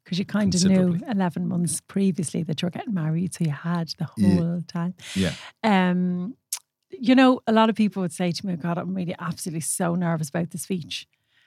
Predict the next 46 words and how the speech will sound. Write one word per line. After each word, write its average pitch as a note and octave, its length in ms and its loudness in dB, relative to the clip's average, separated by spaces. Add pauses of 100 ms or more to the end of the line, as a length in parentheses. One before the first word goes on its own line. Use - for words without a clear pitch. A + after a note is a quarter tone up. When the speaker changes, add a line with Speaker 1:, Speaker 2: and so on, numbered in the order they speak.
(400)
Speaker 1:
Were G3 120 2
you G3 220 6
nervous F#3 300 4
about F#3+ 160 -2
doing F3+ 160 0
your F3 100 2
speech? F#3 400 -4 (140)
Speaker 2:
Yes, A3 240 0
of - 80 -8
course F#3 260 -4
I B3+ 40 8
Speaker 1:
Even A3 180 6
Speaker 2:
was, - 20 6
Speaker 1:
though G#3 100 8
Speaker 2:
yeah. G3+ 60 6
Speaker 1:
you're F#3+ 100 6
a F3+ 40 2
television F#3 500 0
presenter? E3+ 540 -2 (240)
Speaker 2:
Yeah, A3 160 6
but C3 280 2
this A3 160 6
time, B2+ 380 6
it, D3+ 320 -6
it, E3 180 -6
it's F3+ 200 0
like G3+ 160 4
when D#3+ 160 4
Dean G#3+ 220 4
got C3+ 180 2
married G2 240 2
and F2 140 0
I F#2+ 40 0
had G#2+ 140 0
to, G2 280 0
I, F#2+ 260 -4
I - 40 -2
had G2+ 140 -4
to F2+ 180 0
Speaker 1:
Dean's F3 240 4
our E3 120 4
son. D#3+ 280 -2 (100)
Speaker 2:
Yeah. F3+ 140 -2
Speaker 1:
Dean's E3 180 0
our C#3+ 80 -4
son. D3 220 -10